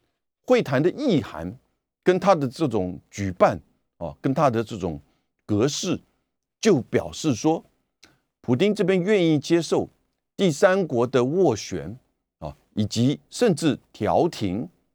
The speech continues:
啊，然后呢，跟乌克兰用和谈的方式来处理一些问题，甚至不排除达成协议，更甚至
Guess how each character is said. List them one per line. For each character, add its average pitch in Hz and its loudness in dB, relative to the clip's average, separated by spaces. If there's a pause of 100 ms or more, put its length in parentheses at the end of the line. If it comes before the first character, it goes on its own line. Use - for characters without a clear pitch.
(160)
啊， - -18 (440)
然 131 4
后 185 4
呢， 165 4 (440)
跟 156 4
乌 180 -2
克 190 2
兰 98 0 (200)
用 113 2
和 139 0
谈 113 -4
的 - -2
方 120 0
式 - -8 (720)
来 110 2
处 - 0
理 120 0
一 110 -2
些 117 -2
问 143 2
题， - -18 (640)
甚 247 2
至 139 0
不 143 0
排 104 -2
除 78 -10 (560)
达 104 0
成 87 -6 (320)
协 90 -2
议， 151 0 (680)
更 277 4
甚 147 2
至 131 -6